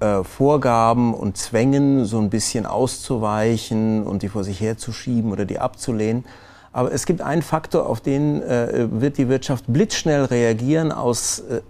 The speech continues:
u-, ultimativem Eigeninteresse, das ist die Nachfrage. Das heißt, äh, wenn man etwas marktgerechter anbieten kann, auch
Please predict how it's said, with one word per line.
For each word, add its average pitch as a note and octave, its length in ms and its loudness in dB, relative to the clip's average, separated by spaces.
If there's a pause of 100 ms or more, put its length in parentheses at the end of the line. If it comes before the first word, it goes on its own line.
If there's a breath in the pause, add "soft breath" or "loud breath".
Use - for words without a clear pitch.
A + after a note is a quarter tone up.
u-, - 100 -2 (240)
ultimativem C#3+ 800 2
Eigeninteresse, A2 640 0
das G#2 120 -4
ist - 100 -4
die A#2+ 60 2
Nachfrage. - 640 -4 (640 loud breath)
Das G#2+ 180 -2
heißt, B2 320 2
äh, G#2 300 -2
wenn C#3+ 280 2
man F3 340 2 (420)
etwas - 640 -2 (140)
marktgerechter B2+ 1300 0
anbieten C3+ 640 0
kann, F#2 400 -6 (540)
auch G2+ 240 2